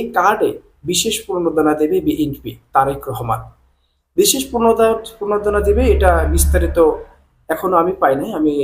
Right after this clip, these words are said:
একাত্তর টেলিভিশনে যে নিউজটি সেটা আপনাদেরকে জানিয়েছি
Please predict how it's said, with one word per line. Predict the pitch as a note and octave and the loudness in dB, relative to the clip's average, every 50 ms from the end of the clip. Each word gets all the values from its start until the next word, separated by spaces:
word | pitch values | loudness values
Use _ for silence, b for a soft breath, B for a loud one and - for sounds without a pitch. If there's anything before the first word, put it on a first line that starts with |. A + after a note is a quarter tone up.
| C#3 - - | -4 -6 -6
একাত্তর | D3 D#3 D3+ E3+ E3+ - - - E3 E3 D#3+ - - - - - - B B B B B B B _ _ - | -8 -6 -4 -6 -6 -8 -6 -4 -4 -4 -4 -6 -10 -8 -8 -6 -8 B B B B B B B _ _ -6
টেলিভিশনে | - D#3 D3+ D3 C#3 D3 D3+ - - D3+ D3 C#3 | -4 -2 -2 -2 -4 -6 -6 -6 -6 -6 -6 -2
যে | C#3 C#3 C3+ B2+ B2 - - - _ _ _ _ _ _ _ _ _ | 0 0 0 0 0 -4 -10 -18 _ _ _ _ _ _ _ _ _
নিউজটি | - C#3 D3+ E3+ F#3+ F3+ - A#3 | -2 2 2 2 2 0 -4 -6
সেটা | A3+ - - D3+ - C#3+ | -4 -4 -4 -2 -2 -2
আপনাদেরকে | C3 - C3+ C3 - B2 - - | -2 -2 -2 -4 -4 -4 -8 -8
জানিয়েছি | C3 B2+ A#2+ A#2+ A#2 A#2 B2 - - - | -6 -4 -4 -4 -2 -2 -2 -2 -4 -4